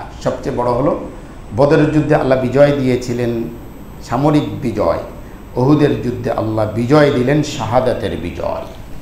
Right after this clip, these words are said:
হাদিসের মধ্যে আসছে, "মা মিন আবদিন ইউকলামু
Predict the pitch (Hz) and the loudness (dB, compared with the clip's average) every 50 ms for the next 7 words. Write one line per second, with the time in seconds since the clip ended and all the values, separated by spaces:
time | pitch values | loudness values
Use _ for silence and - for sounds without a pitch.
0 | - - - - - - - - - - - - - - - - - - - - | -8 -10 -10 -10 -10 -10 -10 -10 -12 -12 -14 -14 -14 -14 -14 -14 -14 -12 -12 -12
1 | - - 92 95 107 107 - 104 95 95 98 95 90 90 95 92 92 - - 98 | -10 -8 -6 -6 -6 -6 -6 -6 -6 -4 -6 -6 -4 -4 -4 -4 -4 -6 -6 -6
2 | 104 123 160 202 247 262 254 254 254 214 165 123 - - - - - - - - | 0 4 4 6 6 6 6 6 6 6 4 2 0 -4 -6 -10 -12 -12 -14 -14
3 | - - - - 90 135 147 143 131 131 117 127 131 123 113 101 90 82 76 - | -14 -14 -4 2 4 4 4 4 2 -2 -4 -2 -2 0 0 -2 -2 -4 -6 -8
4 | - - - - - - - - 123 165 175 - 180 160 156 151 147 139 131 | -10 -14 -16 -16 -18 -16 -10 2 4 4 4 4 4 4 4 4 4 2 0